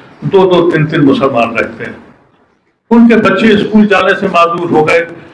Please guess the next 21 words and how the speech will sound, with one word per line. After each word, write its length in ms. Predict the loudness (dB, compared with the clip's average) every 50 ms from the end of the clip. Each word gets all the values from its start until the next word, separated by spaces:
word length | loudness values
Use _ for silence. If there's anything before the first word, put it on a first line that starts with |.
| -20 -6 -4
उनके 260 | -2 -2 0 -2 -2
घरों 300 | 0 0 2 2 2 2
से 100 | 0 -2
भगदड़ 420 | -2 -2 -2 -2 0 0 -2 -2
शुरू 340 | -2 -2 -4 -2 0 0 0
हो 80 | 0 0
गई। 200 | 0 -2 -4 -4 -6 -10 -14 -16 -18 -20 -20 -20 -20 _ _ _ _ _ _ -2
उस 200 | 0 0 0 0
वक्त 160 | 0 0 0
भी 160 | 0 0 -2
मैं 300 | 0 0 0 0 0 -2 -4 -6 -12 -16 -6
कमिश्नर 380 | -4 -2 -2 -2 -2 -2 -4 -4
से 140 | -2 -2 -2
मिला 260 | -2 0 0 0 -2
था 280 | -2 -4 -6 -8 -8 -10 -14 -20 _ _ _ _ _ _ _ _ _ _ _ _ _ -2
और 120 | 0 0
उन्होंने 440 | 0 2 2 2 4 4 4 4 4
मुझसे 300 | 4 4 2 2 2 2
ये 180 | 2 2 2
वादा 340 | 2 2 0 0 0 0 -2
किया 320 | -4 -4 -2 -2 0 0